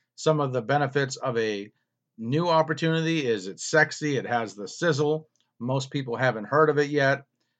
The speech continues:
The people who get in early often are the ones who do very well with the business. The downside of is,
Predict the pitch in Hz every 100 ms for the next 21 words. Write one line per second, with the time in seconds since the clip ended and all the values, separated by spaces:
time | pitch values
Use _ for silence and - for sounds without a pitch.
0 | _ - 139 135 127 123 131 127 123 113
1 | 131 135 143 - 139 131 143 131 123 117
2 | 120 123 123 120 - 117 117 113 113 113
3 | 110 127 147 139 135 151 131 147 139 -
4 | _ _ _ _ _ _ _ _ _ _
5 | _ _ _ _ _ - 127 139 160 165
6 | 175 160 156 160 131 135 135